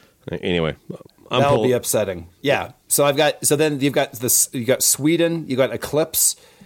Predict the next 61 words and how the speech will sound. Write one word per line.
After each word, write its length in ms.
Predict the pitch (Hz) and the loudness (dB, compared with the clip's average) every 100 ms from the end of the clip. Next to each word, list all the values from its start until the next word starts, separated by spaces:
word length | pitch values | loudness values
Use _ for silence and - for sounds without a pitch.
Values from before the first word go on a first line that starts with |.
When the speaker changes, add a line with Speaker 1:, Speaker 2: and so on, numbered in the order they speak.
| _ | _
Speaker 2:
who 100 | 135 | 0
is 160 | 131 110 | 2 2
confirmed 640 | - 127 147 143 147 143 | -2 0 2 2 2 -2
coming 320 | - 139 139 131 | 0 2 2 0
hundred 180 | 127 120 | -2 -2
percent. 420 | 113 131 123 - | 0 0 0 -4
They 80 | 104 | -6
just 180 | 104 - | -6 0
posted 340 | 113 113 104 | 0 2 0
that 120 | 98 | -2
they 140 | 98 92 | -4 -2
got 140 | 101 | 0
all 140 | 95 95 | 0 0
their 280 | 95 92 - - _ _ _ | -2 -4 -8 -20 _ _ _
shots 380 | - 113 104 - | -2 0 2 0
and 100 | 101 | -4
passports 560 | 104 101 - 104 98 - | -2 -2 -2 -4 -4 -4
and 80 | 95 | -4
they're, 160 | 95 | -6
they're 160 | 156 104 | -6 -2
Speaker 1:
You 60 | 156 | 0
Speaker 2:
good 60 | |
to 40 | 170 | 2
Speaker 1:
dig 40 | 110 | 2
Speaker 2:
go. 40 | |
Speaker 1:
those 80 | 101 | 4
Speaker 2:
So 60 | 101 | 4
I 20 | |
was 80 | - | 2
Speaker 1:
guys. 80 | 151 | 2
Speaker 2:
happy 160 | 139 | 0
for 120 | 117 | -2
that. 280 | 107 101 - - | -2 -2 -6 -2
I 120 | 131 | 0
do. 360 | 131 127 135 - | 2 0 -2 -6
And 120 | 131 | 0
then 140 | 147 143 | 0 2
another 240 | 151 156 | 2 2
one 160 | 143 131 | 2 2
that 220 | 123 110 | 0 0
did 340 | 214 202 135 | 0 0 -4
just 200 | 110 120 | -2 -2
cancel 380 | - 117 98 110 | 0 -2 -2 -2
yesterday 640 | 110 147 139 120 98 101 - - - - - | 0 0 0 0 -2 -2 -8 -20 -20 -20 -10
was, 280 | 110 110 101 | 0 0 2
uh, 280 | 107 104 98 | 0 0 0
was 320 | 107 107 - - | 0 0 -2 -4
as 140 | 107 | -8
far 160 | - 110 | -2 -2
as 120 | 101 101 | -2 -4
somebody 260 | - 104 101 | -4 -2 0
I'd 200 | 101 104 | 0 0
never 180 | 247 220 | 0 2
see 220 | - 190 | 2 2
ever, 360 | 170 170 170 165 | 2 2 -2 -6
except 260 | 117 - 123 | -6 -2 0
on 80 | 117 | -2
this 100 | 101 | -4
boat 420 | 98 110 104 - | 0 0 0 -6
probably, 520 | 98 90 87 95 92 | -6 -6 -4 -6 -4
is 220 | 98 87 | -6 -10